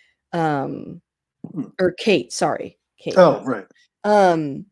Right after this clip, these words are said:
Speaker 1: her overdose and stuff. To me, that felt
Speaker 2: Yeah.
Speaker 1: like that happened too quick almost.
Speaker 2: It did, yeah,
Speaker 1: Like,
Speaker 2: there
Speaker 1: it wa-,
Speaker 2: i-
Speaker 1: it was like, I,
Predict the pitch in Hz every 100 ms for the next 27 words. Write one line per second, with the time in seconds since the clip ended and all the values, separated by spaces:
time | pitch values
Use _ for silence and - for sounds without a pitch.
0 | _ _ _ _ 185 - 196 180 175 180
1 | 180 175 151 147 165 - 160 - 202 214
2 | 220 - - 214 233 233 190 151 202 196
3 | 190 180 - - - 190 170 - - 160
4 | 147 - - - - 165 151 131 110 135
5 | 123 135 175 226 196 202 233 214 202 202
6 | 185 -